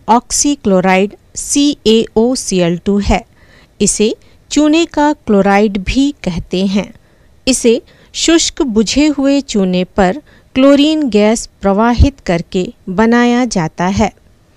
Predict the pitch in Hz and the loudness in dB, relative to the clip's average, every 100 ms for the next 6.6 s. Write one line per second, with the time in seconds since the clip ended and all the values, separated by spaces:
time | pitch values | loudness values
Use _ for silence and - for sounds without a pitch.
0 | _ _ _ - - - - - 262 262 | _ _ _ -20 -20 -16 -8 0 0 0
1 | 196 175 - _ _ _ _ _ 269 277 | -2 -4 -6 _ _ _ _ _ 2 4
2 | 294 294 - - 202 190 190 - 214 175 | 2 0 -10 -4 0 2 0 0 2 2
3 | 196 - - _ - - - 196 165 190 | 0 -6 -14 _ -18 -10 -2 0 0 -4
4 | - - _ _ - 214 254 247 294 285 | -6 -20 _ _ -2 0 0 0 -2 -4
5 | 180 170 170 - 220 190 165 247 _ _ | -4 -4 -4 -4 -2 -2 -4 -10 _ _
6 | _ _ 208 180 233 - | _ _ 0 2 -2 -8